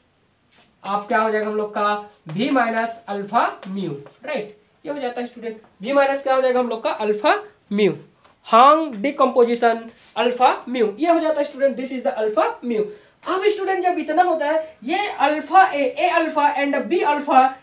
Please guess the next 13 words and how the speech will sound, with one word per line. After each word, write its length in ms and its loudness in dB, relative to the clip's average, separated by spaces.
A 220 2
beta 240 0
and 220 -4
the 100 -4
B 240 -2
beta 240 0
is 160 -6
the 140 6
Hong 400 0
decomposition 840 0
theorems 340 -6
को 220 -2
फॉलो 420 0